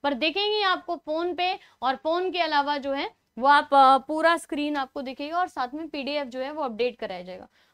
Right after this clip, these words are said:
ऑनलाइन ट्रैवल, ऑनलाइन ट्रैवल all state, ऐसे? अच्छा, वर्चुअल ऐसा कुछ देखते हैं, चलिए मैं देखती हूँ कोई नाम। इनक्रेडिबल इंडिया आपका, अ, इसको शुरू करते हैं, ठीक है,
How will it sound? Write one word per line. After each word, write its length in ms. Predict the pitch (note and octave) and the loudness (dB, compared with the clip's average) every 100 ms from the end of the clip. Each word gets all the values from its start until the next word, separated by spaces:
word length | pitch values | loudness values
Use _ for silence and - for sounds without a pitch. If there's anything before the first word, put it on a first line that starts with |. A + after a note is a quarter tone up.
| - | -4
ऑनलाइन 400 | C4+ D#4+ F4 F#4 | 0 2 0 -2
ट्रैवल, 560 | D4 C4+ C#4 C#4+ G3 F3+ _ _ _ _ _ _ _ _ _ _ _ _ _ _ _ _ _ _ - | 2 2 4 0 -4 -12 _ _ _ _ _ _ _ _ _ _ _ _ _ _ _ _ _ _ -4
ऑनलाइन 380 | B3 D4 F4 G4 | -2 2 0 0
ट्रैवल 360 | E4 D4+ F4+ - B3+ | 0 0 0 -2 2
all 220 | D#4 F#4 | 4 4
state, 300 | - C#4 G#3+ | -2 -4 -2
ऐसे? 440 | - C4+ F#4+ C4+ - | -2 -4 -4 -8 -8
अच्छा, 420 | G#3+ G#3+ A3 F3+ _ _ _ _ - | -14 -14 -14 -14 _ _ _ _ -8
वर्चुअल 540 | G#3+ D4 D4 F#4 F4+ | -2 -2 0 2 2
ऐसा 380 | F4+ D#4 C#4 F4 | 2 0 -2 -2
कुछ 200 | E4+ F#4 | -4 -4
देखते 320 | C4+ E4+ - | 0 0 0
हैं, 160 | G4 F4+ | 0 0
चलिए 260 | E4 D#4+ E4+ | -2 -2 -2
मैं 160 | E4 | 0
देखती 280 | D4 C#4 F4+ | -2 -4 -6
हूँ 100 | F4 | -4
कोई 140 | D#4+ | -4
नाम। 240 | D4+ C4+ F4 _ _ - | -2 -2 -6 _ _ -8
इनक्रेडिबल 600 | C#4 C#4 D4 D4+ D#4+ E4+ | -6 -2 0 0 0 0
इंडिया 300 | D#4+ C#4 D#4 | 0 -2 -2
आपका, 680 | - C4 - D4 D4+ D4 C4+ - - | -2 -2 2 6 6 6 4 0 -12
अ, 200 | G3+ A#3 | -2 -2
इसको 280 | A3+ C4+ E4 | 0 -4 -8
शुरू 300 | D#4+ D4+ D4 | -8 -4 -4
करते 300 | A#3 F#3+ - | -4 -8 -12
हैं, 100 | F#3+ | -14
ठीक 200 | - | -8
है, 60 | D#4+ | -4